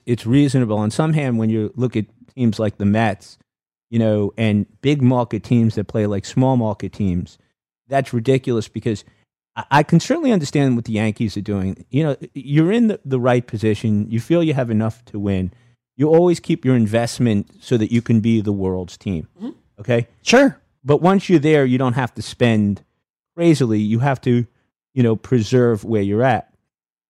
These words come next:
Speaker 1: The Mets are in the same market, okay? And they just don't see it. And it's hysterical Todd Frazier and Jed Lowry are, are already
Speaker 2: Already
Speaker 1: hurt,
Speaker 2: hurt. Yeah.
Speaker 1: okay?
Speaker 2: Mm-hmm.
Speaker 1: Doing that. Now, I'll make an argument that,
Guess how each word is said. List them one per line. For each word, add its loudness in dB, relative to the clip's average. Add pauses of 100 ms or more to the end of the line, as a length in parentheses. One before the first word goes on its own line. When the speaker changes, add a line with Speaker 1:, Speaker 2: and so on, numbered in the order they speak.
(680)
Speaker 1:
The 4
Mets 2
are 2
in 0
the 0
same 0 (380)
market, 0 (160)
okay? 2 (380)
And 2
they 6
just 0
don't 2
see 2
it. 2
And 0
it's -6
hysterical 0
Todd -2
Frazier 0
and 0
Jed 0
Lowry 0
are, -4 (140)
are 0
already 6
Speaker 2:
Already 8
Speaker 1:
hurt, -2
Speaker 2:
hurt. 2
Yeah. 0
Speaker 1:
okay? 2
Speaker 2:
Mm-hmm. -12 (280)
Speaker 1:
Doing 6
that. -4 (1040)
Now, 4 (760)
I'll 6
make 2
an 4
argument 0 (380)
that, -10